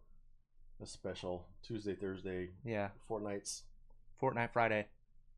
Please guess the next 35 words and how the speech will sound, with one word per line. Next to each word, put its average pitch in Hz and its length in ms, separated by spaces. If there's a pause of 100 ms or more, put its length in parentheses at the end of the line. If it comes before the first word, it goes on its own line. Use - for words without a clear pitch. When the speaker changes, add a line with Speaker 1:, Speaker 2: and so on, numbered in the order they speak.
(960)
Speaker 1:
We 87 120
got 82 180
streams 80 280
on 78 140
Friday. 78 240 (720)
Maybe 101 120
Speaker 2:
Oh, - 20
Speaker 1:
we 95 80
could 85 80
do 85 80
it 82 60
Speaker 2:
you're 78 60
right. 85 100
Speaker 1:
after. 90 320 (120)
It's 101 100
a 87 40
special 85 540 (360)
Speaker 2:
You're 110 80
right. 98 240
A 98 40
late 98 180
Speaker 1:
hour. 90 160
Speaker 2:
night. 110 260 (1600)
How 117 160
do 120 60
we 123 120
do 104 160
that, 101 180
though? 101 140 (1700)
Speaker 1:
Come 98 120
back 95 200
on 92 120
at 92 40
eleven 90 320
o'clock. 90 360